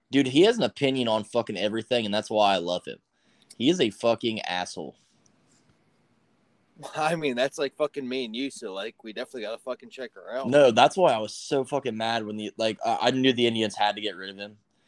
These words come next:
Speaker 1: But, like,
Speaker 2: <laughs>
Speaker 1: the funniest thing in the world was when Terry Francona came to take the ball from him,
Speaker 2: Oh,
Speaker 1: and
Speaker 2: and he
Speaker 1: he
Speaker 2: fucking just
Speaker 1: fucking
Speaker 2: whipped it out
Speaker 1: chucked
Speaker 2: into
Speaker 1: it,
Speaker 2: fucking center
Speaker 1: chucked
Speaker 2: field.
Speaker 1: it out of Kansas City, just chucked it against the wall.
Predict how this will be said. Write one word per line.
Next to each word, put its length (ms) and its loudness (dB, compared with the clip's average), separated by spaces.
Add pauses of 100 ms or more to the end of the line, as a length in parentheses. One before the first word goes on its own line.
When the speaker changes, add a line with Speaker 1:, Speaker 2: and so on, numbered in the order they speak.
(300)
Speaker 1:
But, 120 2
like, 280 6
Speaker 2:
<laughs> 0 -
Speaker 1:
the 80 -2
funniest 460 2
thing 120 0
in 60 -4
the 60 -4
world 300 -2
was 160 -6
when 220 -6 (280)
Terry 280 6
Francona 540 2
came 200 0
to 80 -4
take 200 0
the 80 -2
ball 260 6
from 200 0
him, 160 -4 (260)
Speaker 2:
Oh, 100 6
Speaker 1:
and 80 6
Speaker 2:
and 80 0
he 40 2
Speaker 1:
he 60 -2
Speaker 2:
fucking 240 -2
just 60 2
Speaker 1:
fucking 240 6
Speaker 2:
whipped 120 -4
it 140 0
out 40 8
Speaker 1:
chucked 120 6
Speaker 2:
into 100 -6
Speaker 1:
it, 80 -4
Speaker 2:
fucking 240 -10
center 280 -10
Speaker 1:
chucked 240 4
Speaker 2:
field. 100 -6
Speaker 1:
it 80 0
out 120 4
of 100 -6
Kansas 380 -8
City, 280 -8
just 240 -14
chucked 260 0
it 80 -2
against 280 -4
the 60 -6
wall. 300 -2